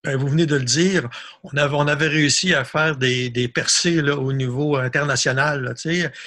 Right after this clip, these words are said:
avec nos, nos activités, certaines de nos activités. Et, euh, c'est sûr qu'on voudrait pas perdre ce, cet élan-là qu'on avait donné à notre industrie.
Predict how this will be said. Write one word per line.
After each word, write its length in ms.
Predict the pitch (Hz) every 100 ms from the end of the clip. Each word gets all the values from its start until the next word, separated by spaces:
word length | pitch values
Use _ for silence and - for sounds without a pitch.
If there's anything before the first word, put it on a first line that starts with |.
| - -
avec 400 | 123 120 139 -
nos, 320 | 139 131 127
nos 220 | 123 127
activités, 460 | 123 - - 117 160
certaines 360 | - 131 160 151
de 120 | 127
nos 180 | 135 117
activités. 580 | 117 117 110 - 175 185 - - - _ -
Et, 320 | 123 123 120
euh, 680 | 120 117 117 117 113 113 110
c'est 180 | - 123
sûr 160 | 196
qu'on 160 | 190 139
voudrait 300 | 127 139 127
pas 120 | 170 -
perdre 240 | 170 165 139
ce, 280 | - - 123
cet 280 | - 135 -
élan-là 500 | 147 147 147 143 170
qu'on 180 | 156 135
avait 220 | 131 135
donné 280 | 127 131 147
à 80 |
notre 180 | 131 123
industrie. 540 | 123 117 - 151 214